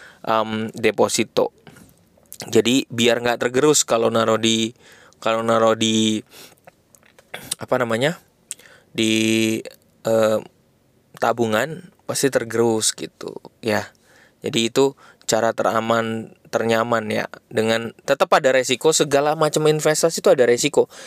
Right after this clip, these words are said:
Tapi reksadana pasar uang itu resikonya kecil banget, jadi gitu. Jadi, dan kapanpun bisa diambil.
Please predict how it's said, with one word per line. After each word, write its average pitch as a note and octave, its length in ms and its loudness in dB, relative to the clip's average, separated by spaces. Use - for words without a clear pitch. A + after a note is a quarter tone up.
Tapi D#3+ 320 2
reksadana A2 400 0
pasar A#2 320 -4
uang A#2 240 -4
itu B2+ 160 0
resikonya B2 560 -2
kecil A#2 320 2
banget, A2 320 -2
jadi G2+ 240 -4
gitu. - 240 -8
Jadi, C3 240 -2
dan C3 160 2
kapanpun B2 480 0
bisa A2+ 240 0
diambil. G#2 560 -4